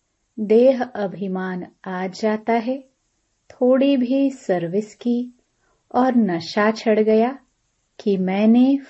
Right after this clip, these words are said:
फलाने को ज्ञान दिया, तो सर्विस वृद्धि को नहीं पा सकेगी।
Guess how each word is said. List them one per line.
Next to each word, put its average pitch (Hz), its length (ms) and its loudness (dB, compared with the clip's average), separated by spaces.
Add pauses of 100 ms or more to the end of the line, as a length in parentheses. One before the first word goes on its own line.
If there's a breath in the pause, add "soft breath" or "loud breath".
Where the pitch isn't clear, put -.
(140)
फलाने 180 500 -2
को 240 260 2
ज्ञान 233 480 2
दिया, 240 360 -4 (720)
तो 196 80 -10
सर्विस 233 760 -2 (160)
वृद्धि 185 600 -6
को 220 320 0
नहीं 196 460 -4
पा 196 240 -4
सकेगी। 180 800 -8